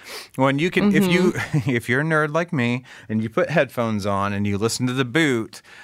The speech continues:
Speaker 1: because, uh, Eddie during that whole part, and it's left on the bootleg, has the mic in his hand. And so you can hear little bits of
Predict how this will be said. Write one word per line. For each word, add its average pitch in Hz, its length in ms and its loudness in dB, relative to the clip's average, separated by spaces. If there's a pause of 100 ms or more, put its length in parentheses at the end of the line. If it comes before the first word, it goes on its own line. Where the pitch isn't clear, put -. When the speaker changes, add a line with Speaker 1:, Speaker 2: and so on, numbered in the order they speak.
(120)
Speaker 1:
because, 110 560 -2
uh, 107 460 0 (340)
Eddie 143 400 2
during 120 300 0
that 113 160 -2
whole 110 500 0 (560)
part, 110 480 0 (1120)
and 117 140 0
it's 104 180 -6
left 123 240 0
on 107 140 -2
the 98 60 -4
bootleg, 95 680 -4 (280)
has 120 280 0
the 104 100 -6
mic 107 300 -2
in 98 80 -8
his 85 160 -8
hand. 80 460 -10 (580)
And 113 360 0
so - 120 0
you 139 260 2
can 135 140 0
hear 127 400 0
little 127 420 0
bits 113 680 -2
of 101 540 -8